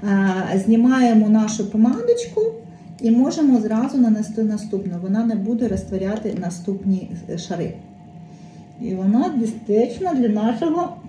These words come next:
і зору, і наших губ. Це додатковий до-, догляд. От дивіться, моя помада. Ніяких розводів, все чудово, все чистенько. Зараз займуся наступним оком, а вам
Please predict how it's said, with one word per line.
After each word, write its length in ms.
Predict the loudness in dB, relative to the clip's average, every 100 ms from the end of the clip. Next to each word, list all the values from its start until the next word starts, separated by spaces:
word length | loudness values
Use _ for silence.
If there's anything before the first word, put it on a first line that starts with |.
| -20 -20 0
і 120 | 2
зору, 540 | 4 2 2 2 2 -2 -4 2
і 80 |
наших 500 | 4 4 4 2 2
губ. 220 | 0 -4 -8 -14 -20 -6
Це 120 | 0
додатковий 560 | 2 2 0 -2 0 0
до-, 280 | 0 -2 -4
догляд. 420 | -4 -2 -2 -4 -10 -14 -6
От 160 | -2 0
дивіться, 400 | 0 -2 -8 -12 -10
моя 200 | -4 -4
помада. 400 | 2 2 2 0 -8 -14 -20 -20 -20 -20 -20 -2
Ніяких 580 | 4 6 4 0 -2 2
розводів, 720 | 2 4 4 4 4 4 2 -4 0
все 180 | 0
чудово, 560 | 0 -2 -2 0 2 0 0
все 120 | -2
чистенько. 580 | 0 -2 2 2 4 -2 -6 -16 -18 -2
Зараз 240 | 2 2 6
займуся 360 | 6 6 2
наступним 420 | -2 -2 -2 -2 -2 -4
оком, 360 | -2 0 -2 -2 -12 -18 -4
а 100 | 0
вам 200 | 2